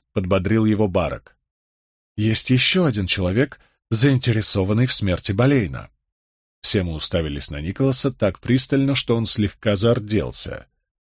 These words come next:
«Я говорю о Дэниеле Чаури, управляющем». «Ему-то здесь какая корысть?»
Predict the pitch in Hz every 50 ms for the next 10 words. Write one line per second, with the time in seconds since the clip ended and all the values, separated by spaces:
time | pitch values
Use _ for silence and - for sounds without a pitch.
0 | _ _ _ - 104 101 104 92 87 101 90 101 104 113 113 117 113 113 110 104
1 | 92 87 87 101 92 92 90 92 95 98 101 104 104 110 120 123 - - - 160
2 | 160 147 120 95 87 82 82 69 64 65 - _ _ _ _ _ - 98 92 -
3 | - 101 95 110 143 151 117 85 76 - - - 76 62 - - _ _ _ _
4 | _ _ _ _ _ _ _ _ _ _ _ _ _ _ _ _ _ _ - 90
5 | 107 110 117 127 135 131 123 104 92 113 101 - - - - - 104 95 92 -
6 | 104 87 90 85 - - - - -